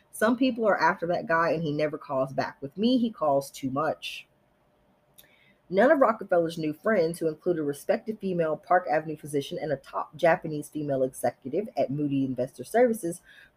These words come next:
probed too deeply into the stories he told them. They were all too content to bask in his glow. "He came up to the house and said that his great uncle had founded the University of Chicago," says the husband of one smitten friend.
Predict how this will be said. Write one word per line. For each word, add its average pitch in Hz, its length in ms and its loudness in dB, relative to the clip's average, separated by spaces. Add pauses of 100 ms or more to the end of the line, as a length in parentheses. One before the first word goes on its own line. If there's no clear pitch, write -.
probed 240 300 6
too 311 160 2
deeply 208 500 -2
into 165 200 -6
the 143 100 -10
stories 156 480 0
he 131 100 -6
told - 300 -10
them. - 120 -20 (480)
They 208 120 4
were 214 120 4
all 208 260 4
too 220 200 -4
content 202 480 -4
to 170 100 -8
bask 127 400 -4
in 135 100 -8
his 143 160 -8
glow. 160 420 2 (480)
"He 214 100 -2
came 240 240 4
up 294 120 4
to 311 100 -2
the 302 80 2
house - 340 -6
and 147 100 -14
said 165 220 4
that 156 80 -6
his 147 240 -2 (140)
great 208 220 4 (100)
uncle 202 320 -2
had 139 240 -6
founded 160 340 -2
the 139 80 -8
University 170 640 0
of 147 80 -2
Chicago," - 560 0
says 147 280 -4
the 139 80 -12
husband 143 360 -2
of 135 140 -4
one 131 220 -2
smitten - 400 -8
friend. 120 340 -8